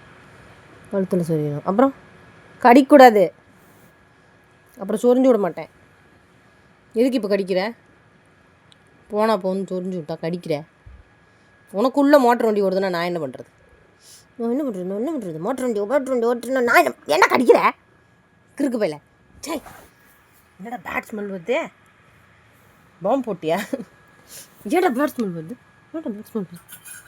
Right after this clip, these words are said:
பாம்பு போட்டியா? சொல்லு, சொல்லு, சொல்லு, சொல்லு அஞ்சலி, சொல்லு, சொல்லு அஞ்சலி,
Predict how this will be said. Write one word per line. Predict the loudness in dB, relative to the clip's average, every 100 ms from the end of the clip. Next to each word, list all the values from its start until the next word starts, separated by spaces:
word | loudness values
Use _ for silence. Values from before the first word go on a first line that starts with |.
| -16 0
பாம்பு | 0 0
போட்டியா? | 0 0 0
சொல்லு, | -2 -6 -20 -20 -20 _ -8
சொல்லு, | -8 -8 _ _ _ _ -4
சொல்லு, | -2 -2 _ _ -2
சொல்லு | 0 0
அஞ்சலி, | -4 -8 -8
சொல்லு, | -8 -10 _ _ _
சொல்லு | -8 -8
அஞ்சலி, | -8 -12